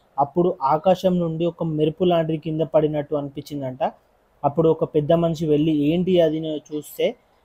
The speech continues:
అతనికి కట్టమైసమ్మ అమ్మవారి దర్శనం అన్-, జరిగింది అని చెప్తారు. అప్పుడు అతనికి చాలా అద్భుతంగా అనిపించి ఇక్కడ,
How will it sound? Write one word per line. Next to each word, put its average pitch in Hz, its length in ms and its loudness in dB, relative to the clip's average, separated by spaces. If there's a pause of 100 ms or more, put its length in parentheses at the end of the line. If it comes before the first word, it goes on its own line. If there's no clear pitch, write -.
అతనికి 170 520 0
కట్టమైసమ్మ 175 680 0
అమ్మవారి 160 460 2
దర్శనం 156 480 -2
అన్-, 147 140 -6 (120)
జరిగింది 156 420 2
అని 185 100 0
చెప్తారు. 143 480 -4 (400)
అప్పుడు 202 460 2 (100)
అతనికి 185 500 2
చాలా 175 260 8
అద్భుతంగా 175 540 4
అనిపించి 175 720 -2
ఇక్కడ, 190 400 4